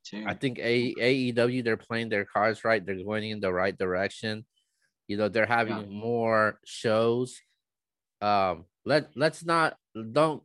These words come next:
Speaker 2: I, I don't want anybody to get it twisted, though. So A E W Dynamite, they're moving to T B S on Fridays. Um, it, it's basically part of a deal that they,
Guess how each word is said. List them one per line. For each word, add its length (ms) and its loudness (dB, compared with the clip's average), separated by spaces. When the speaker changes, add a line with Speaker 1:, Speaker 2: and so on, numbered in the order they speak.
Speaker 2:
I, 280 0
I 140 2
don't 140 4
want 180 2
anybody 480 2
to 120 -6
get 220 0
it 140 -4
twisted, 460 -2
though. 320 2
So 220 4
A 200 4
E 240 2
W 420 4
Dynamite, 800 0
they're 220 0
moving 460 -4
to 120 -2
T 300 -4
B 200 -4
S 380 0
on 160 -2
Fridays. 840 0
Um, 540 2
it, 180 2
it's 180 -4
basically 560 0
part 280 2
of 140 -2
a 80 2
deal 340 0
that 300 0
they, 260 0